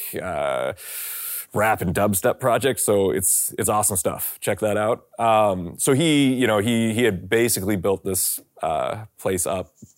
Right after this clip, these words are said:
for those things. But it's been really cool to just have a space that we can use at any time. And, um,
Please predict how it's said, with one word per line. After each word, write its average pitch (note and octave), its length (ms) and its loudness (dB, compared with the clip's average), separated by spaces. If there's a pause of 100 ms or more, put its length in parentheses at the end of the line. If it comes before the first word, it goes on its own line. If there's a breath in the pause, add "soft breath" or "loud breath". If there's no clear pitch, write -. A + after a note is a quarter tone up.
(500)
for G#2+ 120 2
those G#2 280 2
things. A2 380 -2 (460 loud breath)
But G#2 200 2
it's G#2+ 120 -2
been A2+ 340 2
really B2+ 280 4
cool A2+ 260 0
to F2+ 40 -6
just F#2+ 200 -4
have G#2+ 120 0
a G2 40 0
space G#2 340 0
that F#2+ 80 -2
we F2+ 100 -2
can E2+ 140 -6
use C#3 320 0
at C#3+ 80 -2
any B2+ 220 0
time. A2+ 560 -2
And, F2+ 440 -6
um, F2 760 -8